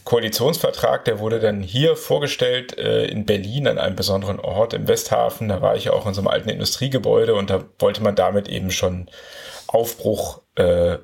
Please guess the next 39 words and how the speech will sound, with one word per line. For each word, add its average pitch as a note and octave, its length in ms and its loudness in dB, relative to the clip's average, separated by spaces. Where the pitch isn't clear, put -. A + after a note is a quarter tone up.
signalisieren G#2 760 0
und G2+ 160 -2
hat G3+ 100 -2
sich - 140 -4
ja - 100 4
auch - 140 0
so - 140 -2
ein F#2+ 60 -2
bisschen G2+ 300 0
an - 160 -2
dem F2+ 320 -4
Motto, B2 420 2
das G#2 120 2
steht - 220 -4
ja - 80 2
auch F2+ 160 -2
über G#2 180 0
dem G#2 140 -4
Koalitionsvertrag, G#2+ 1160 0
„Mehr G#2 220 2
Fortschritt - 640 0
wagen“. G2 440 0
Ähm, G2+ 560 0
das - 180 0
hat G#2+ 140 -2
man G2 80 0
sich G2+ 100 0
als G2+ 140 -6
Motto A#2+ 200 2
genommen, A2 300 0
erinnert G#2 320 0
eben G#2 240 -4
an F#2+ 240 -4
Willy A2+ 160 -2
Brandt, A2+ 500 -2
„Mehr G2+ 140 0
Demokratie G2+ 640 -2
wagen“. A2 480 0
Und G2+ 320 -6